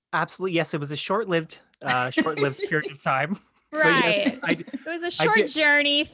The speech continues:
Speaker 1: I did
Speaker 3: through
Speaker 1: breach
Speaker 3: the
Speaker 1: the gate. <laughs>
Speaker 2: How did that, so how long, that was, like, right when we started the podcast. It must have been, what, three and a half years ago or something like that, Sandra?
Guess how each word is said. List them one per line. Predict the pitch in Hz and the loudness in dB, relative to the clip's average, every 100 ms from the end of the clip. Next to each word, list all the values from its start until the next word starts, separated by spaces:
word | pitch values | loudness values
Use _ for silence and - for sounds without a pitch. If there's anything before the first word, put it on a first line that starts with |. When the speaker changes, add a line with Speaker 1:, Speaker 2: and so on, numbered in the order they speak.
| 277 | 0
Speaker 1:
I | - | 2
did | 254 | 4
Speaker 3:
through | 208 254 262 269 - - 240 | 4 4 2 -4 -10 -10 -6
Speaker 1:
breach | 147 254 240 247 | -2 0 0 -4
Speaker 3:
the | - | -4
Speaker 1:
the | |
gate. | 147 175 160 - - _ - - 233 | -2 0 0 -2 -10 _ -20 -14 -10
<laughs> | 392 - - - - - - - - _ _ _ _ _ _ _ _ _ _ | -6 -8 -10 -10 -8 -6 -6 -8 -12 _ _ _ _ _ _ _ _ _ _
Speaker 2:
How | 311 | -2
did | 403 508 | 0 -2
that, | 415 302 494 | -4 -4 -2
so | 855 | -2
how | - 480 415 | -2 -8 -4
long, | 392 427 381 | -2 -4 -8
that | 262 | -6
was, | 302 | -4
like, | 311 208 | -6 -4
right | 208 | -4
when | 254 | -2
we | 262 | -4
started | 254 240 214 | -4 -6 -10
the | |
podcast. | 180 - 226 214 180 | -10 -12 -8 -8 -8
It | 175 | -8
must | 196 | -10
have | - | -10
been, | 214 | -10
what, | 180 - | -10 -12
three | - 185 | -14 -14
and | 190 | -12
a | |
half | 185 180 | -12 -12
years | 175 170 208 | -14 -14 -14
ago | 233 226 | -16 -16
or | 220 - | -14 -14
something | - 202 208 185 | -14 -14 -14 -14
like | 151 | -16
that, | - 160 | -16 -20
Sandra? | - 147 151 165 175 | -18 -18 -16 -16 -16